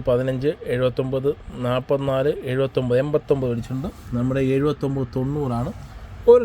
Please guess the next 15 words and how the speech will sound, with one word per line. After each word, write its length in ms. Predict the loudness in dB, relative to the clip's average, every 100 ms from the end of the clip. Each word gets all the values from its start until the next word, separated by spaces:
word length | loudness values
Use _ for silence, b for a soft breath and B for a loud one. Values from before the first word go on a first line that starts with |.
| 2
നമ്പർ 180 | -2 -2
വ്യത്യാസത്തിൽ 440 | 0 -2 -2 -4 -8 -6
നമ്മളൊരു 340 | -4 -2 -2 -2
ആറായിരം 440 | -2 -2 -2 -2 -4
രൂപ 80 | -6 -8 -10
കീറിയിട്ടുണ്ട്. 500 | -6 -4 -4 -4 -4 -6 -12 B B -10
ഇപ്പോഴാണ് 320 | 0 2 2 0
കറക്റ്റ് 280 | 0 -2 -2 -4
മുപ്പത്തഞ്ചാം 640 | -2 -2 0 0 0 0 -4 -10 -2
ദിവസത്തിൻ്റെ 480 | 0 -2 -4 -2 -4 -6 -10 -6 -4
ആഘോഷം 420 | -4 -2 -4 -4 -6
വന്നത്, 220 | -2 -4 -4 -4
മൂവഞ്ച് 400 | -2 -2 -2 -2
പതിനഞ്ച്. 460 | 0 0 -2 0 -2 -2 -12 B B B B -4 0
അടുത്ത 200 | 2